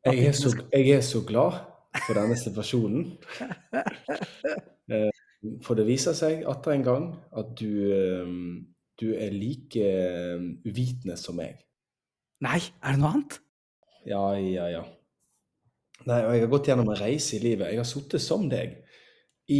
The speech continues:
Speaker 2: alle disse stolene i <clears throat> hele mitt liv. Og, eh, jeg har konkludert, jeg. Jeg har visst svaret. Dette er ikke vits å snakke om.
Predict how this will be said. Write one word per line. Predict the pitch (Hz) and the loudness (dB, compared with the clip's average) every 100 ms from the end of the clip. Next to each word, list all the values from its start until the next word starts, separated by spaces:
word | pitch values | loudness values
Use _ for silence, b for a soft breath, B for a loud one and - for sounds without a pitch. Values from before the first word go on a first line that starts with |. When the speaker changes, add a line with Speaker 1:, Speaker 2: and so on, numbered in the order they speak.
| 127 | 4
Speaker 2:
alle | 113 127 135 | 2 0 0
disse | 117 - 135 | -2 -6 -6
stolene | - 104 120 95 85 107 | -4 -4 -2 -4 -8 -6
i | 104 - - - | -6 -6 -12 -10
<clears throat> | 156 - - 123 | -10 -8 -4 0
hele | 135 110 | 2 0
mitt | 92 104 | -2 -4
liv. | 85 - _ _ _ _ _ _ _ _ - | -6 -10 _ _ _ _ _ _ _ _ -2
Og, | 147 139 127 123 139 | 4 4 2 0 2
eh, | 131 127 127 127 - 180 | 4 2 0 -2 -2 0
jeg | 147 | 4
har | 139 | 2
konkludert, | - 123 123 98 92 92 - | 2 -2 0 -2 -4 -4 -6
jeg. | - - | -8 -2
Jeg | 175 143 | 2 4
har | 117 | 2
visst | 120 - - | 2 -4 -2
svaret. | 101 98 104 | 0 0 -2
Dette | 123 127 | -2 -4
er | |
ikke | 123 160 | -4 -6
vits | - 120 | -6 -6
å | |
snakke | 127 123 | -6 -4
om. | 131 | -6